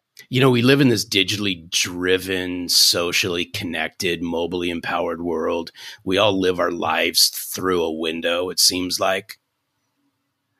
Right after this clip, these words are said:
All I would ask people is this. If you're gonna, if you're gonna position yourself on social, if you're gonna engage in social, just don't be an empty suit.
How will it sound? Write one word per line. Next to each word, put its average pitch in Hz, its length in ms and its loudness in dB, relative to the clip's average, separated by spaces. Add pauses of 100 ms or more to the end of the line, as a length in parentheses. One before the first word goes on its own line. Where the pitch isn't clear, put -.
(380)
All 135 140 4
I 151 100 6
would 110 140 4
ask 87 360 0
people 90 540 -8 (540)
is 92 340 -2
this. 85 600 0 (1300)
If 113 200 -4
you're 135 120 2
gonna, 160 380 4
if 101 220 -2
you're 120 140 2
gonna 170 200 2
position 95 600 -4
yourself 85 520 0
on 85 160 -4
social, 87 520 0
if 80 60 -14
you're 104 120 -2
gonna 131 200 2
engage 87 500 -4
in 87 120 -6
social, 85 500 -2
just 92 280 -8
don't 87 240 -4
be 95 120 -2
an 87 100 -4
empty 87 320 -8
suit. 82 400 0